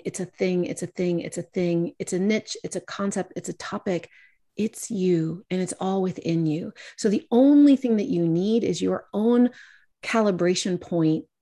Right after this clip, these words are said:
into self and from within. When we begin within, then everything else expands and unfolds and is revealed to us from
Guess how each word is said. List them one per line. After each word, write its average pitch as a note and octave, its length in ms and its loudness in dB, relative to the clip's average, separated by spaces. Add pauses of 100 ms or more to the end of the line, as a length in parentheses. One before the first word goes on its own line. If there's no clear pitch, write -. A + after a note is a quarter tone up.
(240)
into F#3+ 320 0
self - 500 -6 (100)
and F#3 160 -2
from B3+ 520 4
within. E3+ 500 0
When F3+ 140 0
we G3+ 100 4
begin G3 460 4
within, E3 540 2 (380)
then F#3+ 340 0
everything G#3 640 -2
else E3 500 -6
expands E3+ 760 -2
and D#3+ 200 -4
unfolds D#3 720 -2 (120)
and D#3+ 180 -2
is D#3 260 -2 (300)
revealed F#3+ 720 0 (140)
to - 200 -8
us - 360 -6 (380)
from E3+ 540 0